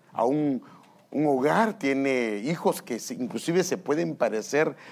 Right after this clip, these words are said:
o a papá o a mamá, pero aún ellos son distintos unos de otros. Y alguien decía como las, los dedos de una mano, ¿verdad? Que son de la misma mano, pero son diferentes unos de otros.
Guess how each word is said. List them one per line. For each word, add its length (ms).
o 120
a 120
papá 400
o 160
a 40
mamá, 580
pero 200
aún 260
ellos 340
son 180
distintos 720
unos 320
de 80
otros. 460
Y 60
alguien 260
decía 400
como 340
las, 300
los 320
dedos 360
de 80
una 260
mano, 420
¿verdad? 300
Que 240
son 540
de 80
la 160
misma 320
mano, 380
pero 260
son 320
diferentes 720
unos 300
de 80
otros. 580